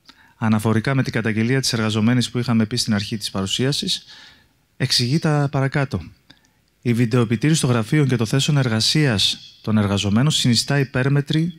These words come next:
προσβολή των προσωπικών τους δεδομένων, ενώ αποτελεί απρόσφορο και αναποτελεσματικό μέτρο για την απ-, προστασία του εξοπλισμού, αποκλοπή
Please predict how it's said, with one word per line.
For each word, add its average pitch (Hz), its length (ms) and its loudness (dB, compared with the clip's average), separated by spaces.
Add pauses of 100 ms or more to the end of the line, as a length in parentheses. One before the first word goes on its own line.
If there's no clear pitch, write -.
(160)
προσβολή 110 460 2
των 139 120 -2
προσωπικών 120 460 -2
τους 139 100 -2
δεδομένων, 131 680 2
ενώ 127 300 2
αποτελεί 135 580 0
απρόσφορο 143 540 0
και 143 100 -4
αναποτελεσματικό 120 680 0
μέτρο 139 280 2
για 143 100 2
την 131 120 0
απ-, 120 120 0 (320)
προστασία 113 640 0
του 139 100 -4
εξοπλισμού, 117 680 0
αποκλοπή 123 680 0